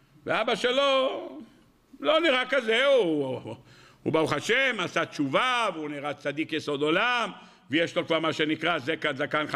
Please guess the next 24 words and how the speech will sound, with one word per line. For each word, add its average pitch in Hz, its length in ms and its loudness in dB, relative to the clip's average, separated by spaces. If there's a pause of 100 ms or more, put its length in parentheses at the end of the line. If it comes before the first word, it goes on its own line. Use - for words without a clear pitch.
יש 170 120 -6
לו 156 80 -6
כבר 160 120 0
שמונה 170 360 0
עשרה 175 280 -2 (460)
שורות 190 420 4
של 175 160 -2
שערות 160 380 0
לבנות, 170 440 0
של 147 180 -4
רבי 147 160 0
אליעזר 156 260 2
בן 156 140 0
עזריה, 214 520 2 (300)
בגמרא 165 380 0
בברכות, 160 640 0 (180)
וברוך 277 220 4
השם 285 180 0 (120)
נראה 277 320 2
רב 262 200 -2
רבונון. 262 480 -2 (280)
<laughs> 160 280 -6
מה 202 140 0
לעשות? 202 520 -2